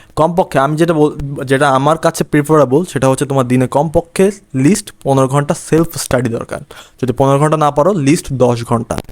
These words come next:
দশ ঘন্টা তোমার সেলফ স্টাডি মাস্ট দরকার এখন এই মুহূর্তে দাঁড়ায়, কারণ তোমার উইকলি তুমি already মারা খাইতেছো, and উইকলি থেকে বাঁচার একটা উপায় হইতে পারে সেলফ স্টাডি। Just ক্লাস করো না, ক্লাস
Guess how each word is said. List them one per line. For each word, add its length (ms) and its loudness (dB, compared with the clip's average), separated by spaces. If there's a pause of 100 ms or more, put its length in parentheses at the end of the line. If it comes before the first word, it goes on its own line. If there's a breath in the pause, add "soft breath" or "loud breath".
(380)
দশ 200 4
ঘন্টা 200 0
তোমার 160 2
সেলফ 280 -2
স্টাডি 220 0
মাস্ট 380 0
দরকার 260 0
এখন 240 -4 (100)
এই 180 4
মুহূর্তে 360 0
দাঁড়ায়, 360 0 (440 loud breath)
কারণ 180 2
তোমার 220 2
উইকলি 220 -2
তুমি 180 2
already 280 2
মারা 220 2
খাইতেছো, 380 -2 (280)
and 120 0
উইকলি 220 -2
থেকে 200 -2
বাঁচার 340 0
একটা 200 -2
উপায় 280 0 (760)
হইতে 180 2
পারে 220 0 (220)
সেলফ 340 -2
স্টাডি। 320 -4 (380 soft breath)
Just 220 -2
ক্লাস 240 0
করো 220 2
না, 140 2
ক্লাস 480 -4